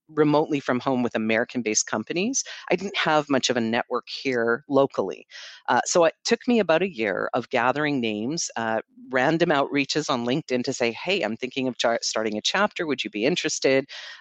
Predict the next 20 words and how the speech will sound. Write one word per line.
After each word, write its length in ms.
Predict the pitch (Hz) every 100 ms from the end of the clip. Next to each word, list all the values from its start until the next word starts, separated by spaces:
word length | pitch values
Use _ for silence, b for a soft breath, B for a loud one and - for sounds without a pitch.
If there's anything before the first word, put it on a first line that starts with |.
| -
Um, 260 | 123 120 123
and 140 | 139
that's 200 | 143 160
how 60 | -
we 140 | 160
pulled 240 | 139 - 147
together 400 | 147 175 185 120
a 80 | 110
sort 180 | -
of 120 | 117 -
core 260 | 143 127
group 240 | 120 123 117
of 120 | -
people. 500 | - 226 - 101 101 B B B B
Uh, 160 | 127 117
and 100 | 139 -
out 160 | 214 262
of 100 | 175
that, 320 | 123 120 - -
um, 440 | 123 120 113 123